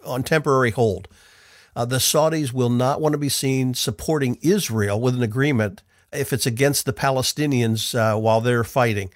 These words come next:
So they're gonna be reluctant to push forward until this conflict is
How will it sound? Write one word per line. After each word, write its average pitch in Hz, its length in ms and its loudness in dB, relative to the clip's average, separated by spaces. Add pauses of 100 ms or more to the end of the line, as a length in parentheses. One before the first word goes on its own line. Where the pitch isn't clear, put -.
(380)
So 135 400 2
they're 135 160 2
gonna 180 140 4
be 143 100 2
reluctant 131 500 0
to 117 80 -4
push - 280 -4
forward 147 420 2
until 120 220 2
this 127 160 0
conflict 123 500 -4
is 113 160 -2